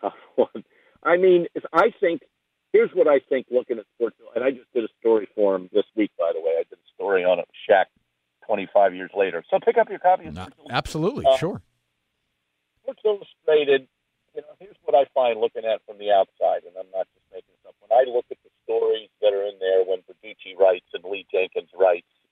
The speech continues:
Speaker 1: uh, you know, and somebody has a great football story and Russian writes a back page or Michael Rosenberg, I still say, "Wow, what an amazing magazine." I'm so happy I work there. The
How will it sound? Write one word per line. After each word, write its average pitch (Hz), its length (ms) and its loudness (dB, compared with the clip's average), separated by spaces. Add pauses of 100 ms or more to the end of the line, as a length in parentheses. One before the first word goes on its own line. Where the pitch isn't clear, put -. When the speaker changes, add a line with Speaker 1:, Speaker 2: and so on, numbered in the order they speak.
Speaker 1:
uh, 95 720 4 (240)
you 104 80 -16
know, 95 320 -2
and - 160 -14 (160)
somebody 107 240 -2
has 98 160 -4
a - 80 -20
great 98 240 -4 (720)
football 110 480 2
story 104 400 -6
and 92 160 -8
Russian 107 320 -2
writes 104 240 -4
a - 80 -20
back 101 320 0
page 98 280 -6
or 92 120 -20
Michael 101 320 -6
Rosenberg, 104 480 -12
I 101 160 -20
still 113 120 -20 (120)
say, 98 80 -20 (120)
"Wow, 92 200 -20 (1200)
what 151 200 -8
an 117 80 -20
amazing 117 360 -20 (120)
magazine." 110 560 -4
I'm - 160 -20
so 117 160 4
happy 113 400 0
I 101 80 4
work 101 320 0
there. 101 240 0
The 98 80 -8